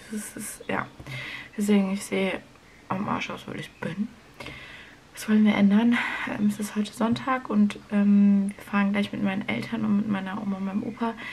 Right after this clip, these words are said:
ins Moulin Rouge. Ich freue mich voll. Eigentlich wären wir nicht mitgekommen. Ähm, die Karten, die wir jetzt benutzen, wären eigentlich für meine anderen Oma und meinem Opa. Ähm, aber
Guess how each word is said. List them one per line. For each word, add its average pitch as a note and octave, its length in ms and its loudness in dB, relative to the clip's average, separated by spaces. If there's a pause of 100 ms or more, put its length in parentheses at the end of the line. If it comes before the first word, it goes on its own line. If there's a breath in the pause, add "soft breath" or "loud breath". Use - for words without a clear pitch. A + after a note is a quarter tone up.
(380 loud breath)
ins G#3+ 280 2
Moulin G#3+ 380 6
Rouge. A#3 260 0
Ich G#3 140 -2
freue F#3+ 180 -4
mich G3 180 -6
voll. G#3 380 0
Eigentlich G#3+ 460 4
wären G3 180 4
wir G3 80 6
nicht G#3+ 240 4
mitgekommen. A3 840 0
Ähm, G3 600 0 (340)
die - 100 -14
Karten, G3+ 800 4 (640 loud breath)
die G#3 220 -6
wir G3 80 0
jetzt G3 200 -4
benutzen, G3+ 420 -2
wären F#3+ 200 -6
eigentlich G#3 240 -6
für G#3+ 60 -6
meine F#3 200 -8
anderen G#3 240 2
Oma G#3 380 2 (680 loud breath)
und G#3 80 2
meinem G#3 220 4
Opa. G#3 460 0 (480)
Ähm, F#3 640 -8 (720)
aber F#3+ 260 -10